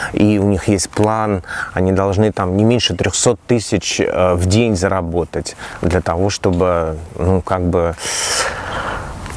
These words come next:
быть в хороших <laughs> отношениях с начальством. <laughs> Вот.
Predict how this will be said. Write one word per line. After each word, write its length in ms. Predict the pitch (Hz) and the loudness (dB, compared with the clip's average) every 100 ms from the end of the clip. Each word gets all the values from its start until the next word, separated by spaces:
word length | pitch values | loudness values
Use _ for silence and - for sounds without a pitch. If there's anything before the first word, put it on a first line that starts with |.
| - - 120 123 101 90 85 80 82 | -6 2 4 4 4 2 2 0 4
быть 300 | 92 120 - | 4 4 4
в 20 | |
хороших 400 | 123 123 - 101 | 2 2 0 0
<laughs> 0 | |
отношениях 680 | 107 117 226 - 160 135 - | 0 2 0 2 2 2 0
с 100 | - | 0
начальством. 720 | - - 123 117 - - 98 - | 0 2 0 0 -4 -6 -6 -6
<laughs> 920 | - - - - - - - - - | -16 -12 -6 -6 -6 -10 -6 -4 4
Вот. 260 | 120 110 | 4 4